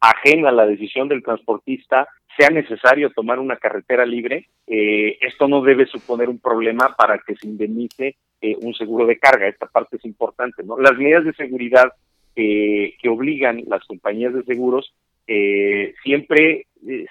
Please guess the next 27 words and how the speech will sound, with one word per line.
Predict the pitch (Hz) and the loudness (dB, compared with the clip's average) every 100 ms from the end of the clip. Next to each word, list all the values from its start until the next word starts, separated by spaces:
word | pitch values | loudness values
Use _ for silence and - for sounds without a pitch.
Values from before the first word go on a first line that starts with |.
| - | -6
siempre | 147 143 160 160 151 - | -6 -4 -2 -2 -2 0
son, | 147 160 196 _ | -2 -2 -12 _
eh, | 131 117 - | -4 -4 -6
cuando | - 120 113 117 113 117 | -2 0 0 -2 -4 -2
sean | - 135 - | 0 -2 -2
posibles, | - 123 - 170 139 151 - _ _ _ - | -4 -4 -4 -4 -2 -2 -4 _ _ _ -12
eh, | 104 - | -8 -4
por | 117 - | -4 2
parte | 117 113 - 117 | 4 4 0 -2
de, | 107 98 92 - | 0 0 -2 -6
de, | 107 101 95 92 92 - | -10 -4 -2 -2 -4 -8
de, | 95 95 92 87 | -4 -2 -2 -6
de | 92 92 | -8 -8
los, | 95 92 92 - 101 95 | -6 -8 -10 -12 -10 -6
de | 101 | -6
los | 95 | -8
intermediarios | 104 104 101 101 110 117 | -8 -8 -6 -2 -2 -2
logísticos. | 117 160 - 107 - _ _ - | -6 -8 -10 -14 -14 _ _ -6
Entonces, | 110 147 139 139 _ - | 2 4 4 0 _ 0
las | 127 123 117 | 6 8 6
autopistas | 120 127 - 139 160 | 0 -2 -8 -6 -4
de | 127 - | -2 0
cuota | 139 139 | 0 0
en | 131 | -2
este | 127 127 | -4 -8
sentido | 120 117 131 139 160 _ _ - | -10 -8 -4 -4 -4 _ _ -6
es, | 113 | -4